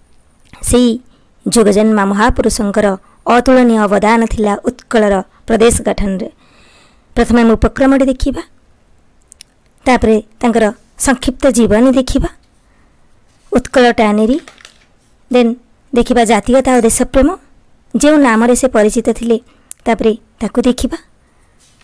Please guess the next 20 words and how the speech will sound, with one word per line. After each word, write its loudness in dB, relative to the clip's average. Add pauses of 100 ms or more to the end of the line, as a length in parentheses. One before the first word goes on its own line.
(440)
ଶେଷରେ 0 (560)
ଆମେ 0 (220)
ଈଶ୍ୱର, -2
ତାଙ୍କର 0 (320)
ସବୁଥିରେ 2
ସେ 0
ଥିଲେ 0
ପ୍ରଥମ -2 (100)
ଓଡ଼ିଆ, 0 (300)
ସେ -2
ବିଷୟରେ 0
ଟିକେ -4
ଆଲୋଚନା -2
କରିବା, 0 (720)
ଉପସଂହାରଟିକୁ -4
ଦେଖିବା। -12 (520)
ତ -12 (1300)
ଉପକ୍ରମଟି -2
ଆରମ୍ଭ -2
କରିବା। -2